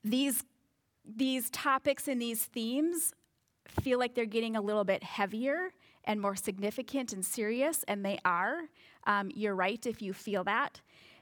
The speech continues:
And so what does it look like to be a part of the kingdom of God is part of what you're going to see. Um, what is significant? Who's significant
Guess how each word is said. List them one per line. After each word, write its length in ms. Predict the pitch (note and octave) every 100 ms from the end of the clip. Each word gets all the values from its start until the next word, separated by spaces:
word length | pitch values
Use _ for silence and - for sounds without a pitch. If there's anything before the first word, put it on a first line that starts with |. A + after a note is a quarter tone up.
| -
And 160 | B3 A3+
so 380 | - C4 B3+ A#3+
what 240 | A3+ B3 E4
does 160 | G#4+
it 120 | G#4+ G#3+
look 400 | G3+ G3+ A#3+ -
like 200 | G#3+ -
to 120 | A3+
be 260 | G#3 G3+ -
a 60 |
part 240 | G#3 G#3+ G3
of 80 | F#3+
the 40 |
kingdom 600 | - G#3 F#3 F#3 F#3 F#3 -
of 160 | F3+
God 400 | E3+ E3+ E3 B3 - _ - - _
is 380 | - G#3 G3+ F#3 G3 - _ _
part 320 | - - G#3 F#3
of 160 | F3+
what 320 | F3+ F3+ F3+ - - _
you're 220 | G3+ F#3+
going 260 | F#3 F3 E3
to 140 | F#3+
see. 420 | - F#3 E3+ A#3 C4 - - - - -
Um, 300 | G#3 G3 G3
what 240 | G#3+ A#3+
is 140 | D#4 E4+
significant? 1160 | - - F3+ F#3+ F#3 - - D4+ D4 E4+ - - _ _
Who's 400 | - C4+ D4 E4
significant 1000 | - D#4 C4+ D4+ - D#4 E4 E4 E4+